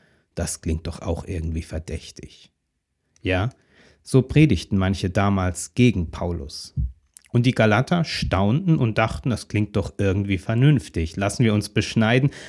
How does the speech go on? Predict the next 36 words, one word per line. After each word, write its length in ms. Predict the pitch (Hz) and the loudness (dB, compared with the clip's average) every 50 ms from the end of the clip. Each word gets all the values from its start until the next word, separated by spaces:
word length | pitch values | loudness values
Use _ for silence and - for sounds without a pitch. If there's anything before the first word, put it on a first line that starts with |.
| - - | -10 0
halten 320 | - 110 117 135 - 165 131 | 4 6 6 6 4 4 2
wir 80 | 123 | 2
uns 160 | 117 107 - - _ | 2 0 -2 -4 _
an 200 | - 117 113 117 | 0 2 2 2
die 100 | 107 101 | 2 2
Gebote 580 | 110 104 90 - 104 117 135 147 - 165 165 165 - - - 101 - | 0 -2 0 2 4 6 6 6 4 2 0 0 -2 -8 -14 -6 -2
und 200 | - 110 104 - | 0 0 0 0
gleichzeitig 720 | - 120 127 143 160 - - - 107 95 92 90 92 - 95 | 0 2 2 2 2 0 0 -2 -2 -2 -2 -2 -6 -4 -4
an 100 | 101 98 | -4 -2
Jesus, 380 | - 90 90 90 90 87 - | -2 -2 -2 -4 -6 -8 -8
dann 160 | - 92 90 90 | -6 -6 -6 -4
sind 180 | 92 92 90 | -2 -4 -2
wir 120 | 92 82 82 | -2 -4 -4
auf 160 | - - 101 | -4 0 2
jeden 180 | 104 113 107 | 2 4 2
Fall 220 | 82 78 76 76 - | 0 -2 -4 -4 -6
auf 160 | - - - | -6 -6 -4
Nummer 240 | 92 85 85 85 82 | -2 0 0 0 0
sicher. 340 | 85 110 104 - - - - _ - - - - - - | 0 -2 -4 -4 -8 -14 -4 _ -2 -2 -2 -6 -14 -8
Zu 160 | - - 151 | 0 2 2
viel 180 | 147 - 156 135 | 4 4 4 2
Regulierung 600 | 117 110 107 98 104 92 92 117 131 120 104 92 | 4 4 2 2 2 2 4 2 2 2 0 0
hat 120 | 98 90 - | -2 -2 -2
ja 120 | 90 78 | -4 -4
auch 120 | - - - | -4 -4 -4
noch 160 | - - - | -4 -4 -4
keinem 300 | - 98 92 90 92 92 | -4 -2 -2 0 -2 -2
geschadet, 640 | 87 - - - - 104 95 87 73 78 - - - _ _ | -2 -4 -4 -2 -2 0 0 -2 -2 -6 -10 -14 -20 _ _
dachten 400 | - 90 78 73 - - - 76 | -2 -2 -2 -2 -6 -8 -10 -12
sie. 260 | - - - - - - _ _ _ _ _ _ _ _ _ _ _ _ _ _ _ _ _ _ _ _ _ - - - - - _ - | -12 -12 -14 -18 -18 -20 _ _ _ _ _ _ _ _ _ _ _ _ _ _ _ _ _ _ _ _ _ -20 -20 -20 -20 -20 _ 0
Und 220 | 120 117 - - | 0 0 2 4
irgendwie 720 | 123 135 156 175 180 165 - - 117 139 170 190 190 - _ _ _ _ _ _ _ _ | 4 4 6 6 4 2 2 0 2 2 2 2 -2 -6 _ _ _ _ _ _ _ _
verstehe 540 | _ - - 139 - - - - 160 151 110 | _ -4 -4 -2 -2 -4 -2 0 0 0 0
ich 200 | - 76 - - | 0 -4 -6 -6
die 120 | - 87 80 | -6 -4 -4
Galater, 640 | 80 82 82 76 71 80 - - - - 80 - | -2 -4 -4 -4 -4 -6 -8 -10 -12 -12 -14 -16